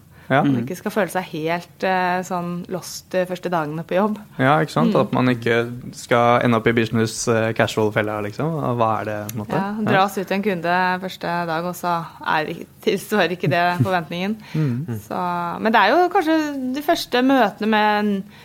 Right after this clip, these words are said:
Speaker 2: potensiell arbeidsgiver, som jeg snakket om, altså i form av intervjuet, eller studentarrangementer, eller også en ny arbeidsgiver, så er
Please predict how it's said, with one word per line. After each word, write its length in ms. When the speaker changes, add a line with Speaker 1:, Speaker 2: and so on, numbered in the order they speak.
Speaker 2:
potensiell 480
arbeidsgiver, 560
som 80
jeg 100
snakket 340
om, 80
altså 220
i 60
form 240
av 60
intervjuet, 500
eller 220
studentarrangementer, 1120
eller 320
også 240
en 220
ny 240
arbeidsgiver, 560
så 180
er 60